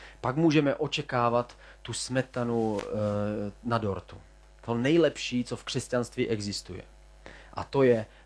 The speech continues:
naplnění Duchem Svatým. Kdyby nebylo Ducha Svatého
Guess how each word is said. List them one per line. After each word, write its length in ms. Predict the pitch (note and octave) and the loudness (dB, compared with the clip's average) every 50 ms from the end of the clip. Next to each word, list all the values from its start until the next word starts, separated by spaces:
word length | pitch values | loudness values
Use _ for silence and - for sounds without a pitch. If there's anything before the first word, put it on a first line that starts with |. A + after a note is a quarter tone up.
| _ | _
naplnění 580 | G#2+ A#2+ A#2 - - C3 B2 A#2 A2+ A2+ A2+ A2+ | -2 -2 -2 0 -2 -2 0 0 2 2 0 0
Duchem 320 | A2+ A#2 - - B2 A#2 | 0 -2 -2 -2 -4 -4
Svatým. 520 | - - A#2+ A2+ A2+ - - F2 G2+ - - - - - - - - - - - - - - - - - - | -4 -4 -4 -4 -4 -6 -10 -12 -14 -14 -18 -20 -20 -20 -20 -20 -20 -20 -20 -20 -20 -20 -20 -20 -20 -20 -14
Kdyby 360 | - A2+ C3 C#3+ G3 G3+ E3 - - | 0 0 4 6 6 4 4 2 -2
nebylo 440 | B2 D#3 F#3 A3+ C4 C4+ A3 F3 C#3+ | 4 4 4 4 4 4 4 6 6
Ducha 260 | C3+ D3 - D3+ C3 | 6 4 2 0 -4
Svatého 720 | - - A2+ A2 - - G2+ F2+ F2+ E2+ E2+ F#2+ B2 | -6 -4 -4 -6 -4 -4 -4 -4 -4 -4 -6 -8 -10